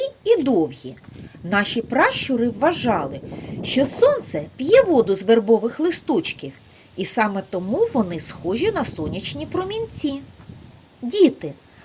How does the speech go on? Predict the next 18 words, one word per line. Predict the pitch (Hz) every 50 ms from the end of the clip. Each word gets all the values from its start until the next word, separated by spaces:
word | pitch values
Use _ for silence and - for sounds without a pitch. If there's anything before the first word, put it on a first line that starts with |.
| - -
а | - 160
на | 170 180 214
що | 226 - - - 523 587 494
вам | 453 392 262 190 180
здаються | 180 170 220 226 240 240 233 - - 349 381
схожими | - - - - 392 269 180 151 170 180 175 185 185
верба, | 208 - 466 539 453 233 151 180 170 170 175 190 226 269 277 - - - - - - - -
її | - 170 208 254 294 508 571 523
листя, | 339 226 208 208 202 202 220 226 - - - - 254 262 262 269 - - - - - - - - - - -
гілочки? | - - - 240 247 226 214 214 226 214 240 262 262 - - - - 277 269 - - - - - - - - - - - - - - - - - - - - - - - - - - - - -
Малята, | 196 254 330 370 339 226 165 - - - - - - - - - - -
а | - 196
ви | 208 220 214
знаєте, | - 185 160 156 175 240 370 494 - 480
як | 453 415 359 -
використовують | - 320 359 - 370 392 415 415 - - - 339 285 214 220 233 247 247 247 -
вербову | 247 294 330 320 294 311 277 220 185 208
лозу? | 233 269 339 330 311 277 269 165